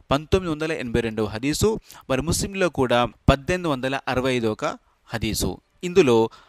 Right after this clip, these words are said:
దైవప్రవక్త గారి యొక్క ఆచరణ తెలియజేశారు అబ్దుల్లా బిన్ అబ్బాస్ గారు. దైవప్రవక్త సల్లల్లాహు అలైహి వసల్లం గారు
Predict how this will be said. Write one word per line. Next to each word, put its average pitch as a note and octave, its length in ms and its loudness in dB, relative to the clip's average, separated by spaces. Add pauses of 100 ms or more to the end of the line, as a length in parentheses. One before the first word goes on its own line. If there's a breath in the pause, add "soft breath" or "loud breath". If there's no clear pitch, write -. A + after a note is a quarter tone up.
(280 loud breath)
దైవప్రవక్త F#3+ 480 4
గారి D3+ 200 0
యొక్క C#3+ 140 0 (200)
ఆచరణ D3+ 500 0
తెలియజేశారు A#2+ 600 -2 (140)
అబ్దుల్లా C3 360 0
బిన్ C3 180 -2
అబ్బాస్ G#2 440 -2
గారు. F#2 240 -4 (460 loud breath)
దైవప్రవక్త G#3 540 4
సల్లల్లాహు F3 640 2
అలైహి C#3+ 220 0
వసల్లం B2 540 -4
గారు C#3 360 0